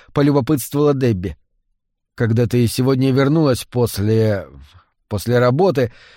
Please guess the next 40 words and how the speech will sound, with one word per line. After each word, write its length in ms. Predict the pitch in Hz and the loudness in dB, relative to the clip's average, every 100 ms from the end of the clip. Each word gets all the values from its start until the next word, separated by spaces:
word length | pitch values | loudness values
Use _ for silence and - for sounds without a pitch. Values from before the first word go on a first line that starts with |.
| - _ | -20 _
то 100 | - | -6
сказала, 380 | 113 143 151 151 | -4 0 2 2
что 180 | 120 151 | 2 0
неважно 520 | 143 151 165 135 151 | 2 4 2 2 -2
себя 260 | 120 156 147 | 0 0 0
чувствуешь, 500 | 208 170 - 110 - | -2 -4 -2 -4 -2
у 40 | |
тебя 220 | 101 139 | -2 -2
все 200 | 127 - | 0 0
болит. 400 | 147 156 170 127 - _ _ - | 2 2 2 -2 -8 _ _ -8
Значит, 400 | 110 135 135 - - _ - | -2 -2 -2 -6 -14 _ -4
единственная 760 | 120 139 160 127 - 143 135 | 0 2 0 0 -2 0 0
причина, 400 | 117 123 139 175 | 0 0 0 0
из-за 180 | 143 120 | 2 0
которой 320 | 120 127 135 | 0 0 0
ты 100 | 123 | 0
хочешь, 320 | 131 170 151 127 | -2 -2 -2 -2
чтобы 240 | 135 135 | 0 0
я 100 | 135 | 2
занялся 460 | 143 151 143 123 127 | 0 0 0 0 -2
с 60 | |
тобой 300 | - 135 135 | 0 2 2
любовью, 540 | 127 117 214 165 127 - - - - | 2 2 2 2 0 -2 -12 -20 -8
твое 320 | 120 147 139 | 0 2 2
опасение, 560 | 123 131 113 196 170 123 | 2 0 0 0 0 0
что 180 | - 135 | 0 0
в 80 | |
ином 140 | 143 127 | 0 -2
случае 440 | 202 220 165 139 - - - | -2 -2 0 -2 -4 -16 -2
я 140 | 131 | 0
могу 240 | 156 147 165 | 2 2 2
не 120 | 175 | 2
прийти 380 | - 185 147 160 | 2 0 2 0
в 60 | |
четверг 440 | - 123 147 196 147 | 0 -2 0 0 2
и 80 | 175 | 0
не 100 | 185 | 2
поехать 460 | 180 170 131 117 | 2 2 0 -2
с 80 | - | -2
тобой». 360 | 120 101 92 | -2 -2 -6